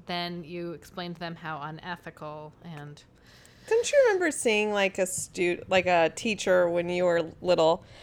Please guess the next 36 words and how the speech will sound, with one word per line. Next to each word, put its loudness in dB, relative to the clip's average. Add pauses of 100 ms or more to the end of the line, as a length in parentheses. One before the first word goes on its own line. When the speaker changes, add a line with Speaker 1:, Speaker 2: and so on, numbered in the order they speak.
(140)
Speaker 2:
and 4
you 8
were, 8
like, 8
shocked 4
that 6
they 6
didn't, 0
like, 2
Speaker 1:
What -6
do 0
you 4
Speaker 2:
live 8
Speaker 1:
mean 2
they -2
don't -8
live -10
at -10
school? 6
Speaker 2:
<laughs> -10 (680)
Yeah. 2
Speaker 1:
What 8
are 8
you 4
doing 2
out 0
in -4
the 0
wild? 0
Speaker 2:
It's 2
just 4
Speaker 1:
<laughs> 0
Speaker 2:
creepy. 2
It's 0
uncomfortable. 2 (160)
Speaker 1:
Yeah. -6